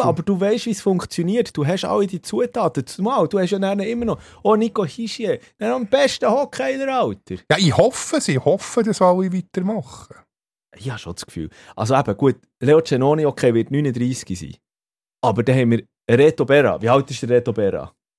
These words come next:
Speaker 2: Das ist auch nicht mehr der Jüngste. Ja, der ist auch, äh, weit über, jetzt gesagt, weit über fünfunddreissig,
Speaker 1: Oh, Reto
Speaker 2: oder?
Speaker 1: Berra ist ja noch älter.
Speaker 2: Ja.
Speaker 1: <laughs> Reto Be-, okay, gut. Reto Berra wäre dann nächstes Jahr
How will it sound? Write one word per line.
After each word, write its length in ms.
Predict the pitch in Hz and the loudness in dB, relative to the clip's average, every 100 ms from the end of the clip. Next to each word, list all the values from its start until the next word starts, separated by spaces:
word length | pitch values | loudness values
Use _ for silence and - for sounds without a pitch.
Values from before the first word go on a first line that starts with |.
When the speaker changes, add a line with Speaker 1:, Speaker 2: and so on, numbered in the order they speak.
| _ - | _ -20
Speaker 2:
Das 100 | - | -12
ist 100 | - | -4
auch 100 | 120 | -2
nicht 120 | 127 | -2
mehr 80 | 139 | -4
der 120 | 139 | -4
Jüngste. 720 | 127 156 196 - - - - 110 | -4 -4 -8 -12 -20 -20 -14 -6
Ja, 200 | 113 127 | -2 -2
der 160 | 92 | -6
ist 120 | 82 95 | -14 -8
auch, 340 | 120 139 131 | -4 -4 -4
äh, 60 | 120 - | -6 -8
weit 280 | 123 - 139 | -12 -8 -6
über, 200 | 135 143 | -4 -4
jetzt 1080 | - _ _ - - - - - 107 - | -6 _ _ -20 -20 -20 -20 -16 -14 -4
gesagt, 240 | 117 110 117 | -4 -2 -6
weit 200 | 131 147 | -6 -6
über 140 | 151 | -6
fünfunddreissig, 680 | - 135 170 170 143 110 104 | -8 -6 2 2 2 -2 2
Speaker 1:
Oh, 40 | 147 | 4
Reto 180 | 113 | 4
Speaker 2:
oder? 120 | 117 - | 4 4
Speaker 1:
Berra 260 | 170 165 | 6 4
ist 100 | 131 | 4
ja 80 | 135 | 4
noch 140 | 143 | 4
älter. 400 | 247 147 110 123 113 - - - - | 4 2 0 -4 -4 -6 -20 -20 -10
Speaker 2:
Ja. 140 | 110 104 - _ | -6 -6 -10 _
Speaker 1:
<laughs> 320 | - - - | -20 -10 -2
Reto 200 | 170 160 | -2 0
Be-, 140 | 127 - | 0 0
okay, 300 | 151 131 117 | 0 0 0
gut. 220 | 127 120 - - - | 2 0 -4 -18 -2
Reto 220 | 127 147 | 0 2
Berra 300 | 120 139 143 | 2 4 4
wäre 160 | 127 120 | 4 2
dann 260 | 120 117 | 0 0
nächstes 400 | 113 120 117 - | -2 -2 -6 -6
Jahr 340 | 113 107 120 | 0 2 2